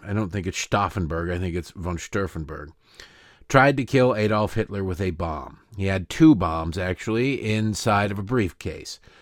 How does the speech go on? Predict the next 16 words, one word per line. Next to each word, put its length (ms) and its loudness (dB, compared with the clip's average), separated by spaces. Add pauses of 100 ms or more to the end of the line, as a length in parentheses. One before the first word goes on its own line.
(240)
He 140 -2
had 240 0
a 160 0
time-delayed 880 0
fuse 440 0
that 180 -2
required 520 2
him 240 2
to 800 -2
crimp 360 2
it 180 0
with 360 0
a 200 -2
pair 280 0
of 100 -6
pliers, 500 4